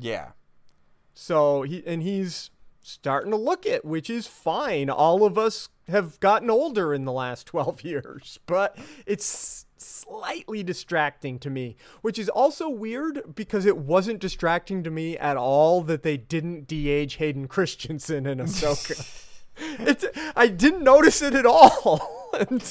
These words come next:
Speaker 2: And so I don't know how to explain why one is one w-, I, I j-, I can't explain it. It's just one
Speaker 1: Yeah.
Speaker 2: of those things where it's like, it didn't bother me at all that they were just like,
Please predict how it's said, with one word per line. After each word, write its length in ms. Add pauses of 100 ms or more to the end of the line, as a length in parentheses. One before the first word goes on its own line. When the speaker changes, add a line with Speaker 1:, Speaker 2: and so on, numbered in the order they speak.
(440)
Speaker 2:
And 320
so 300 (640)
I 160 (140)
don't 280
know 140
how 160
to 160
explain 800
why 300
one 440
is 280
one 300
w-, 120 (240)
I, 140 (420)
I 140
j-, 280
I 120
can't 200
explain 420
it. 120 (160)
It's 220
just 200
one 60
Speaker 1:
Yeah. 140
Speaker 2:
of 60
those 260
things 340
where 160
it's 160
like, 240
it 220
didn't 220
bother 360
me 200
at 140
all 360
that 180
they 80
were 140
just 240
like, 260